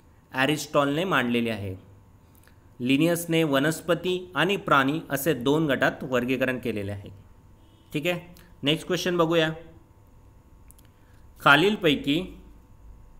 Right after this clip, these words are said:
कोणती संप्रेरके पिट्युटरी ग्रंथीची आहेत? ऑप्शन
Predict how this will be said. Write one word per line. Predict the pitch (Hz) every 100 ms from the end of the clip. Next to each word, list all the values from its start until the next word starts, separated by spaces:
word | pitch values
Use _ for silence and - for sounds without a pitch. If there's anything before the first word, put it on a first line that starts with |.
| - - - - - - - - - - - - - - - -
कोणती | 165 160 156 220
संप्रेरके | 220 156 139 143 139 135 135 147 185 - - -
पिट्युटरी | 160 156 185 180 180
ग्रंथीची | 156 143 139 135 131 165 226 -
आहेत? | 135 123 113 107 - - - _ - - _ _ - _ _ - - - - - - - - - - - - - - - _ _ _
ऑप्शन | 135 139 175